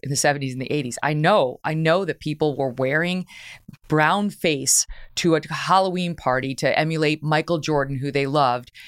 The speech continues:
and people were not running around trying to cancel them. That, it wasn't always the thing.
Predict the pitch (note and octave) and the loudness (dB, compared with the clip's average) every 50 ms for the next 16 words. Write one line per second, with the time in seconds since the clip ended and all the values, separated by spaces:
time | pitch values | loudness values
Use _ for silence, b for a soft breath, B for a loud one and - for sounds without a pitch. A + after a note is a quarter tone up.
0 | B B B D3+ D3 - - - - F#3 F3+ - F#3 F3 D#3 E3 D#3 E3 E3 - | B B B -4 -4 -4 -4 -4 -4 -2 0 2 0 2 2 0 0 2 0 0
1 | - D#3 D#3 D#3 D#3+ D3+ D3 D3 D3 C#3+ C#3+ C#3+ D3 - - D3+ C#3 C#3+ C#3 - | 0 0 -2 -2 -2 -2 -2 0 0 0 0 0 -2 -4 -2 -2 0 -2 -2 -6
2 | - - F#3+ G3 F#3 - C#3+ A#2 B2 - - - - E3 F3+ F3+ - _ - E3+ | -6 -2 -2 -2 0 0 -2 -2 -2 -4 -4 0 2 2 2 2 0 _ -2 0
3 | F#3+ - - E3 E3 E3+ E3+ F#3 F#3 G3+ G#3 - _ - E3+ E3+ E3+ E3+ F3 E3 | 0 0 0 0 4 6 6 6 4 0 -4 -4 _ 2 4 4 4 2 2 0
4 | D#3 - D3 - - - G#3+ A#3 E3+ | 0 -2 -4 -2 0 0 0 0 0